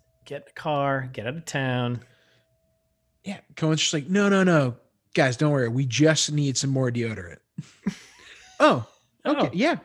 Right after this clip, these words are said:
Speaker 2: No, sure. Yeah, that worked."
Speaker 1: Nothing like more <laughs> Axe body
Speaker 2: Yeah.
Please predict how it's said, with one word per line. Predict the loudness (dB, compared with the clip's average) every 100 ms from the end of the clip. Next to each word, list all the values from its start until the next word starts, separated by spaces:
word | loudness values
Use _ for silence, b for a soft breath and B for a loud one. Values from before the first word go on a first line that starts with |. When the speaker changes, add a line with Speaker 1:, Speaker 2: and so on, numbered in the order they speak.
| -6
Speaker 2:
No, | 0 0
sure. | 0 0 -2 -4 b b b b -4
Yeah, | 0 2
that | 2
worked." | 2 0 -8 _ b b b
Speaker 1:
Nothing | -10 -4 -2
like | -2 -2
more | -2 -2 -4 -8 -2
<laughs> | 0 0 0 0 -2 -8 -20 _ _ -14 -14 -16 _ -4
Axe | -2 -2
body | 2 4
Speaker 2:
Yeah. | 6